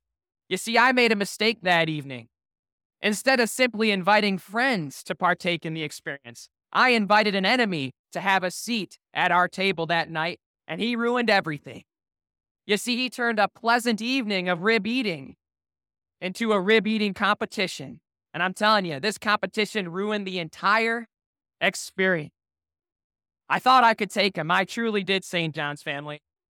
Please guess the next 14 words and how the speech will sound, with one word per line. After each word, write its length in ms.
I 300
thought 500
wrong. 480
I 220
have 160
never 320
seen 240
anyone, 400
at 140
least 380
a 160
human 420
being 420
anyways, 540